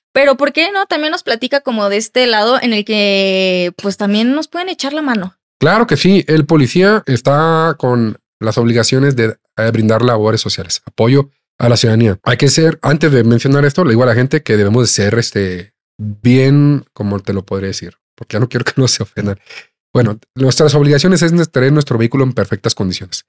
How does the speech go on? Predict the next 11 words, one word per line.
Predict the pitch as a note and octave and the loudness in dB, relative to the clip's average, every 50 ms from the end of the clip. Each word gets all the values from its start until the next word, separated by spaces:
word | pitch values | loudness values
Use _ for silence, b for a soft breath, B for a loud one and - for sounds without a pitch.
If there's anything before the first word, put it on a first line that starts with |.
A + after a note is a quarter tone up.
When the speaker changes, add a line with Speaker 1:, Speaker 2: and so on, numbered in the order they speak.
| _ _ _ - | _ _ _ -4
Speaker 2:
Traer | - G#2+ A#2+ C3 D3+ | 0 2 2 4 4
una | F3 G3 G3+ | 6 6 4
llanta | F#3 F3+ E3+ F3+ F3+ - F3+ | 4 4 4 4 2 2 2
lisa | E3+ D#3+ D#3+ C#3+ - G3+ A#3 - _ _ | 2 2 2 2 0 -2 -4 -6 _ _
es | - G2 - | -10 -6 -4
infracción. | A#2+ A#2 - G#2 F#2 - - G2 E2 - - _ _ _ _ _ _ _ _ _ _ _ _ | -4 -2 -2 -2 -2 -2 -4 -6 -6 -8 -12 _ _ _ _ _ _ _ _ _ _ _ _
Quedarnos | - C3 B2 B2+ C#3 D#3+ F#3 F#3+ F3 | 0 2 2 2 4 4 2 2 2
sin | - D#3+ D3 | 4 4 4
gasolina | C3 C3 - C3+ A#2+ B2 B2 D3+ E3 C3 | 4 2 2 2 2 2 2 2 2 0
es | G#2 G#2+ - B2 | -2 -2 -2 -2
infracción. | A#2+ A2 C3 C3 C3+ - F#3+ G3 F3+ C#3 | -2 0 0 -2 0 2 2 2 2 0